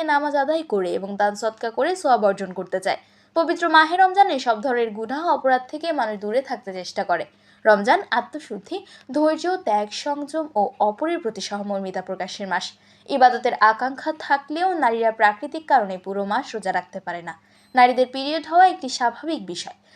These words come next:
মাসিকের সময় রোজা ও নামাজ শিথিল করা আছে। রোজা ও নামাজ পিরিয়ডের সময় মাফ করা হয়েছে, তবে এই রোজা সুস্থ হলে পরে আদায় করে নিতে হবে।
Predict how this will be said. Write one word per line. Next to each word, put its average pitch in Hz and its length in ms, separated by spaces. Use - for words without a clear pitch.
মাসিকের 240 360
সময় 285 280
রোজা 254 380
ও 262 100
নামাজ 202 460
শিথিল 269 340
করা 185 240
আছে। - 260
রোজা 311 300
ও 359 100
নামাজ 330 400
পিরিয়ডের 294 420
সময় 302 220
মাফ 220 240
করা 226 200
হয়েছে, 180 360
তবে 226 180
এই 240 180
রোজা 320 320
সুস্থ - 340
হলে 190 240
পরে 294 240
আদায় 226 280
করে 185 220
নিতে 180 200
হবে। 175 240